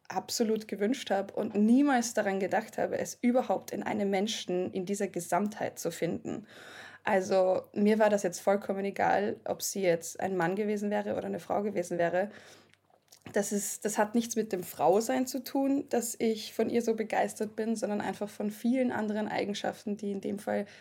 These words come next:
nichts mit dem Geschlecht zu tun haben. Ähm, ich finde Frauen unglaublich attraktiv, ich finde sie unglaublich attraktiv, aber ich,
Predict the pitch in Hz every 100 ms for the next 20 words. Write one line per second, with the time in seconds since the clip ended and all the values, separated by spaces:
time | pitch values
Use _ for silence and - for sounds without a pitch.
0 | - 220 214 202 202 202 202 208 208 -
1 | 208 - 196 196 196 202 - - - -
2 | - - 196 190 185 190 190 - 214 -
3 | 233 214 214 190 208 214 214 202 185 190
4 | - - 202 208 190 196 240 - 220 202
5 | 175 175 - - - - - 202 240 -
6 | - - - _ 208 208 196 202 208 214
7 | - - - -